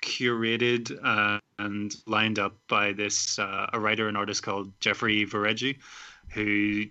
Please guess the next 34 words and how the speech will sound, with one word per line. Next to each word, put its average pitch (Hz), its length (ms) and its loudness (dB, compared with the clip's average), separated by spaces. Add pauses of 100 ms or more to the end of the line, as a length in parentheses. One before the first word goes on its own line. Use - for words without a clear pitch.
(600)
has 113 260 2
done 113 220 4
a 107 80 0
lot 107 160 2
of 107 100 -2
work 107 260 -2
in 104 120 -6
comics 107 560 -2
and 101 160 -2
art, 101 440 -2
and 101 540 -4
he 101 140 -6
just 127 220 2
had 131 120 4
an 117 100 2
exhibition 147 840 -4
at, 104 320 -2
um, 104 380 -2
the 101 60 -4
Smithsonian 120 640 0
National 120 380 0
Museum 139 580 -2
called 110 380 -4
Of 123 240 -12
Gods 113 300 0
and 110 100 -2
Heroes, 123 480 -2 (560)
which - 260 -2
is 110 100 4
certainly 117 680 2
something 117 340 0
worth 113 300 0
looking 113 240 0
into. 120 400 0